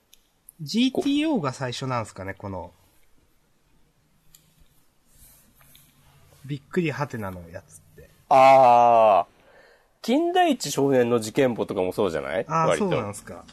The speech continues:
Speaker 2: うん。まあでも、その頃から、ね、連綿と受け継がれている。<laughs>
Speaker 1: いや、これ、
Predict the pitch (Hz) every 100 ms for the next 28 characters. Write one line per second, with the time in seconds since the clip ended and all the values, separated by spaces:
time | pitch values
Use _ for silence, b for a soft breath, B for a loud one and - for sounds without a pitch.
0 | - 98 80 - - - - - - -
1 | - - - - - - - - - -
2 | - - - 135 131 120 95 107 139 170
3 | 170 185 165 113 107 98 85 - - _
4 | - - _ - 92 - _ _ _ _
5 | _ _ _ _ - 117 113 113 117 117
6 | - 117 110 110 131 139 127 135 127 117
7 | - 90 82 78 - _ _ - - 262
8 | - 226 - - - _ 269 - _ _
9 | _ _ _ _ _ - - - - -
10 | - - - - - - - - - -
11 | _ - _ _ _ _ _ _ _ 233
12 | 285 226 - 143 143 - 147 147 147